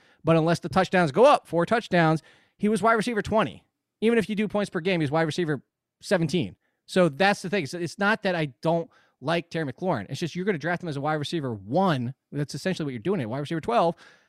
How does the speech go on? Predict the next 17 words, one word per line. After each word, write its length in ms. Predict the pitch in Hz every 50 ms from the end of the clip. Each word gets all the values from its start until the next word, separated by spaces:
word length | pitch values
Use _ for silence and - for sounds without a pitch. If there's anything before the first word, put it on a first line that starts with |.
| _ _ _ _
I 100 | - 170
just, 180 | 170 151 143 - -
I'm 100 | 170 165
not 140 | 165 151 -
gonna 120 | 147 120
do 140 | 98 120 131
that. 220 | 107 85 82 - -
I, 80 | 147 151
that's, 480 | 135 147 156 143 _ - - - - _
that's, 300 | - 147 143 - - - -
I 100 | 139 143
don't 200 | 147 151 165 -
see 240 | - - - 180 170
him 120 | 160 156 127 -
getting 300 | - 127 202 269 285 220
to 120 | - -
that 260 | 107 104 95 87 -